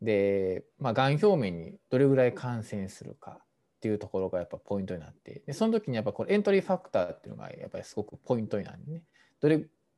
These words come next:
結局それがないと、やっぱり、あの、ウイルスがいても、お、角膜、結膜とかに入っていかへんからね。で、やっぱオキュラーサーフィスっていうのが一番のこの、まあ、ウイルスが入ってくる、うー、まあ、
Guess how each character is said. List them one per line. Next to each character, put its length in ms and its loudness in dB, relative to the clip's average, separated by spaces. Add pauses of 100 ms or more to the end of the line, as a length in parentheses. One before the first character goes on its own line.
(140)
結 160 2
局 80 2
そ 100 2
れ 100 6
が 100 4
な 100 0
い 120 -4
と、 360 0
や 80 -4
っ 40 -12
ぱ 160 0
り、 220 -4 (460)
あ 80 -6
の、 160 -4
ウ 80 6
イ 60 8
ル 80 4
ス 100 -12
が 100 -8
い 60 -8
て 140 -12
も、 260 -16 (100)
お、 520 -10
角 200 -4
膜、 240 -4
結 240 -8
膜 420 -4
と 120 -18
か 100 -12
に 100 -14
入 180 -8
っ 20 -4
て 140 -4
い 40 -4
か 100 -2
へ 140 -14
ん 40 -20
か 100 -20
ら 80 -20 (100)
ね。 60 -16 (560)
で、 80 4
や 80 8
っ 20 2
ぱ 100 4
オ 100 6
キ 140 -2
ュ 20 2
ラ 100 10
ー 20 -4
サ 200 4
ー 40 4
フ 100 -16
ィ 20 -14
ス 160 -18
っ 20 -20
て 140 -10
い 20 -6
う 20 -6
の 60 -8
が 80 -6
一 180 -4
番 240 -2
の 100 -14
こ 200 -12
の、 400 -10 (400)
ま 80 0
あ、 40 4
ウ 80 6
イ 20 2
ル 80 2
ス 140 -8
が 100 0
入 160 -2
っ 40 -12
て 140 -6
く 120 -10
る、 180 -8 (540)
う 40 -12
ー、 40 -10 (1300)
ま 420 -8
あ、 60 -20